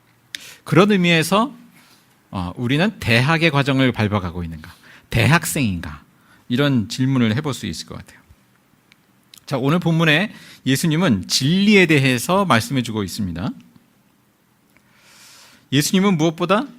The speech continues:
진리를 알게 하시는 분으로 소개됩니다. 진리를 알면 자유롭게 된다라고도 말씀하셨습니다. 자, 이 말이 무슨 뜻일까요?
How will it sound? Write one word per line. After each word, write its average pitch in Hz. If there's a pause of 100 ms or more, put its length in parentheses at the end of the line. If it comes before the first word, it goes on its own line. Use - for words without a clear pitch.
(280)
진리를 190
알게 127
하시는 156
분으로 123 (100)
소개됩니다. 87 (1400)
진리를 160
알면 123
자유롭게 147
된다라고도 139
말씀하셨습니다. 101 (1160)
자, -
이 120
말이 139
무슨 160
뜻일까요? 113